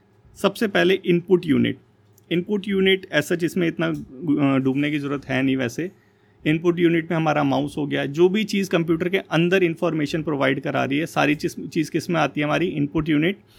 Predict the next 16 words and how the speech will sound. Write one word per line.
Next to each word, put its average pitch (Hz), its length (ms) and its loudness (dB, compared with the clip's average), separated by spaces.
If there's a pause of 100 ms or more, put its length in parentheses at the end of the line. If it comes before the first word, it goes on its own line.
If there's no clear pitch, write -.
(280)
यहाँ 143 180 0
पे 160 100 -2
दो 151 160 0
example 147 460 0
दे 147 160 -2
रखे 139 260 -4
हैं, 175 180 -2
keyboard 151 320 0
हो 151 80 2
गया, 147 160 0
mouse 139 340 2
हो 151 80 -2
गया, 147 280 -2 (1200)
उसके - 240 0
बाद 151 300 2
आपका 151 540 -2